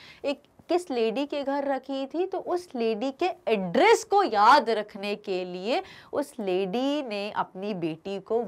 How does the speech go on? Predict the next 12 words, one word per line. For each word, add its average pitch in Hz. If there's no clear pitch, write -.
बोला 165
था, 247
जिस 196
पर 208
ये 220
पूरी 175
स्टोरी 165
बेस 160
है। 170
It 202
is 269
the 202